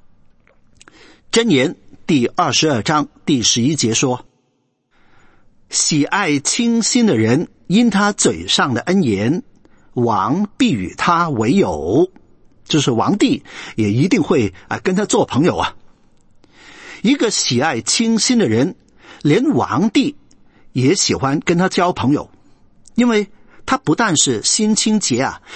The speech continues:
连嘴巴也充满着恩言。好，我们先说说什么是恩言呢？恩言不是美言啊。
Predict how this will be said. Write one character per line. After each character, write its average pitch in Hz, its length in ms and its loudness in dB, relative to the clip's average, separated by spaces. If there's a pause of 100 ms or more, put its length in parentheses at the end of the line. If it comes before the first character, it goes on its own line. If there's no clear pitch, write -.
连 214 240 2
嘴 90 360 -4
巴 185 260 -2 (160)
也 101 160 0
充 208 280 -2
满 95 200 0
着 123 220 -8
恩 202 220 2
言。 131 400 0 (760)
好， 151 160 -2
我 156 80 -2
们 202 80 0
先 233 180 0
说 233 180 0
说 233 200 -2 (280)
什 - 180 -2
么 185 80 -2
是 190 60 -2
恩 190 260 0
言 120 220 0
呢？ 175 120 -2 (960)
恩 294 220 0
言 160 260 0
不 175 160 -2
是 - 140 0
美 120 180 0
言 104 340 -2
啊。 180 220 -4